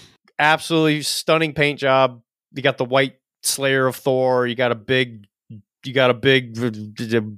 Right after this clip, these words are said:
dark elf doofus standing on top of it, holding on for dear life. He's clearly just taking down his mortal enemies. Thor and B R B.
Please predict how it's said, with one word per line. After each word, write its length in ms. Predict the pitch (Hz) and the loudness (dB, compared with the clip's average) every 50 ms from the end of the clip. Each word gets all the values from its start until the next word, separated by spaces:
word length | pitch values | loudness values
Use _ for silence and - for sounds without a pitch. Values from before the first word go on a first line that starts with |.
| - _ _ | -18 _ _
dark 260 | - 143 135 131 117 135 | 0 2 2 2 2 2
elf 200 | 135 127 113 104 | 0 0 0 0
doofus 320 | 135 131 131 - 131 131 | 0 0 2 2 0 0
standing 360 | - - - - 131 123 120 120 | 0 -2 -2 0 2 2 4 2
on 100 | 120 117 | 2 0
top 280 | - 131 127 120 - | 0 2 0 0 0
of 100 | 123 120 | 0 0
it, 140 | 127 127 - | 0 0 2
holding 280 | 117 123 127 120 123 120 | 2 0 2 2 2 2
on 140 | 120 117 | 2 2
for 80 | - 117 | 0 0
dear 200 | 104 123 120 120 | -2 -2 0 2
life. 360 | 120 120 120 120 117 - - - | 2 4 2 2 0 -4 -8 -8
He's 220 | 120 135 135 - | -4 -2 -2 -2
clearly 420 | - - 156 156 156 151 147 139 | -2 0 2 2 2 2 2 0
just 200 | 127 127 127 - | 0 -2 -2 0
taking 240 | - 135 123 123 120 | 0 0 0 0 0
down 160 | 120 117 117 | 0 2 2
his 100 | 113 104 | 0 0
mortal 320 | 110 117 117 113 107 104 104 | 0 0 0 2 2 0 -2
enemies. 500 | 104 104 104 101 101 101 98 - - - _ - _ _ - - | -2 -2 -2 -2 -2 -2 -2 -4 -8 -10 _ -20 _ _ -20 -14
Thor 400 | - - 175 175 180 175 170 180 | -6 -2 0 2 2 2 2 2
and 180 | 151 147 135 | 0 0 0
B 140 | 127 139 135 131 | 0 0 2 4
R 140 | 127 123 | 4 2
B. 340 | 113 117 117 117 113 110 - | 2 2 2 2 2 0 -4